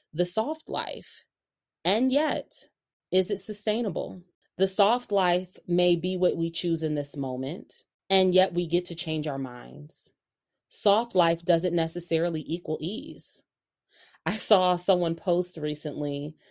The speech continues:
that they fell too much into the soft life in twenty twenty-two, and now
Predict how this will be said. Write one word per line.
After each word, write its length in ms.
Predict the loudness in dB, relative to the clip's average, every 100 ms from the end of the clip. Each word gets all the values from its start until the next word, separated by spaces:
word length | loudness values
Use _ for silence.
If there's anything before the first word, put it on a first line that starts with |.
| _ _ -6
that 380 | 2 2 2 2
they 140 | 2
fell 280 | 4 2 2
too 220 | 0 -4
much 260 | 0 0 0
into 200 | -4 -2
the 120 | -4
soft 320 | -4 -4 -2
life 220 | -2 -2 -4
in 80 |
twenty 300 | -8 -4 -4
twenty-two, 580 | -4 -4 -4 -4 -4 -2
and 120 | -2
now 460 | 0 0 0 -2 -4